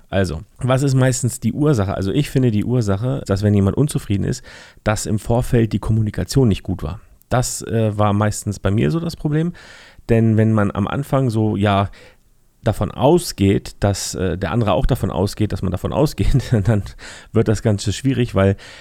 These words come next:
ähm, jeder hat ja so seine Vorstellung und auch so seine Wahrheiten.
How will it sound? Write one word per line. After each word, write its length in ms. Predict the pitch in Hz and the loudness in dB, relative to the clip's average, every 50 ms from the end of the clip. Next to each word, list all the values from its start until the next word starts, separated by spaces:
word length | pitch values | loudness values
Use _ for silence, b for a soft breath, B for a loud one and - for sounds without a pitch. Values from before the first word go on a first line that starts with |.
| B B B - | B B B -2
ähm, 220 | - 107 101 - - | 0 0 0 0 0
jeder 300 | 107 113 135 139 139 127 | 2 2 4 4 4 2
hat 120 | 131 135 | 2 2
ja 120 | 123 117 107 | 2 2 2
so 160 | 110 110 101 | 4 2 2
seine 680 | 92 95 90 95 98 95 95 95 95 98 98 92 - - _ _ | 2 2 2 2 4 4 4 4 4 4 2 0 -4 -8 _ _
Vorstellung 760 | _ - - - 101 104 110 107 - - 107 101 104 104 101 | _ -18 -4 0 2 2 2 2 2 0 2 2 4 2 2
und 140 | 95 95 - | 0 -4 -4
auch 180 | - 87 - | -4 -2 -4
so 200 | - - - 87 | -4 -4 -4 -6
seine 320 | 90 90 92 101 98 104 101 | -4 -4 -4 -2 -2 0 0
Wahrheiten. 600 | 101 98 98 98 85 110 98 - - - - | 2 2 0 0 0 -2 -4 -4 -6 -8 -12